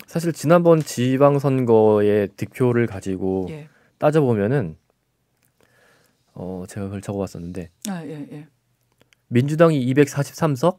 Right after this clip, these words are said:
Speaker 2: 예.
Speaker 1: 한국당이 사십칠 석을 얻게 돼요.
Speaker 2: 예.
Speaker 1: 그러니까 그 지방선거 때 투표했던 그분들이 그대로 다음 총선에 투표를 하신다면은
Speaker 2: 음흠.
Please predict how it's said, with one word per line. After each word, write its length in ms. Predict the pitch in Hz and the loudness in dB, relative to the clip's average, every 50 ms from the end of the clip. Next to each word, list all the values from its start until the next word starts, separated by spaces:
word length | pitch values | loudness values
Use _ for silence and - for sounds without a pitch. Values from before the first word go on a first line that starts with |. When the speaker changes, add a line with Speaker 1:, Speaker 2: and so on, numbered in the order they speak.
| 196 | -4
Speaker 2:
예. 180 | 196 190 214 214 _ _ _ _ _ _ _ _ | -8 -8 -8 -10 _ _ _ _ _ _ _ _
Speaker 1:
한국당이 500 | _ - 185 190 190 196 - 165 147 139 | _ -6 -6 -6 -4 -4 -4 -4 -2 -2
사십칠 460 | 135 135 160 160 165 - - - 202 190 | -2 -2 -4 -4 -4 -6 -6 -4 -4 -2
석을 280 | - 196 190 180 156 | 0 2 2 4 4
얻게 460 | 110 107 101 - _ _ - 120 110 | 4 4 2 -2 _ _ -6 -4 -2
돼요. 380 | 98 95 87 92 98 92 78 - - 202 | -2 -2 -2 -2 -2 -4 -6 -8 -8 -8
Speaker 2:
예. 240 | 180 165 143 139 - _ | -8 -8 -8 -10 -12 _
Speaker 1:
그러니까 240 | - 110 - 107 101 | -10 -6 -4 -4 -4
그 200 | - - 127 117 | -2 -2 -4 -2
지방선거 560 | - - 123 147 151 156 147 156 139 131 131 | -2 2 4 4 4 6 4 2 2 2 2
때 80 | 120 135 | 0 0
투표했던 560 | 123 - 147 - - 160 - - 139 135 127 117 | -2 -4 -6 -4 -4 -2 -2 0 -2 -2 -2 -4
그분들이 540 | - - 120 110 117 117 117 107 110 113 | -6 -8 -6 -4 -2 -2 -2 -2 -2 -4
그대로 480 | 117 - 123 123 131 131 127 127 117 123 - | -4 -2 2 2 4 4 4 2 0 -2 -4
다음 200 | - 107 107 107 | -4 -4 -2 -2
총선에 280 | - 117 107 107 101 | -4 -6 -6 -6 -8
투표를 300 | - - - - 110 107 | -8 -10 -8 -6 -4 -4
하신다면은 480 | 104 101 107 90 87 85 85 82 - 82 - | -4 -6 -8 -8 -8 -8 -10 -10 -12 -10 -10
Speaker 2:
음흠. 640 | 196 185 180 175 175 165 156 156 147 143 143 143 | -8 -8 -8 -10 -10 -10 -10 -10 -10 -10 -10 -10